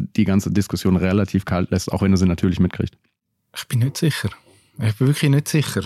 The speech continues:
Speaker 2: Ich ha-, ich ha das Gefühl, das hinterlässt schon Spuren. Weil es hat eine Wucht, die er einfach nicht kennt. Eben, er ist Gladbacher, sagt immer, ja, Bundesliga, wow, das ist super, das ist bei Freiburg schon riesig, aber es ist einfach bei Bayern schon einmal eine andere Dimension. Und ich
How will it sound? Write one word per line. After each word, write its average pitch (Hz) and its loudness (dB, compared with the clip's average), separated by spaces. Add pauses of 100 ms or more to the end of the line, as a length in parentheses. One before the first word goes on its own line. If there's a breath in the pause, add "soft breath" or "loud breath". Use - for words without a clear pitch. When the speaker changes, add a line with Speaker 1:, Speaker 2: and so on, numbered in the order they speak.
Speaker 2:
Ich 113 -6
ha-, 139 -2 (160)
ich 131 -4
ha - -12
das 143 -2
Gefühl, 147 0
das 143 0
hinterlässt 131 2
schon 147 0
Spuren. 101 -6
Weil 127 0
es 113 0
hat 123 -2
eine 110 0
Wucht, 135 0
die 117 2
er 120 0
einfach 113 -4
nicht 110 0
kennt. - -6 (380 loud breath)
Eben, 151 -2
er 151 0
ist - -2
Gladbacher, 135 -2 (440 loud breath)
sagt 120 -2
immer, 135 4
ja, 123 2
Bundesliga, 127 0
wow, 127 2
das 117 -2
ist - -4
super, 135 0
das 117 0
ist - -10
bei 120 2
Freiburg 123 0
schon 120 0
riesig, 117 -2
aber 113 -2 (100)
es - -4
ist 117 -2
einfach 123 -4
bei 113 0
Bayern 113 2
schon 127 0
einmal 135 2
eine 123 2
andere 131 2
Dimension. 131 2
Und 104 0 (880 loud breath)
ich - -12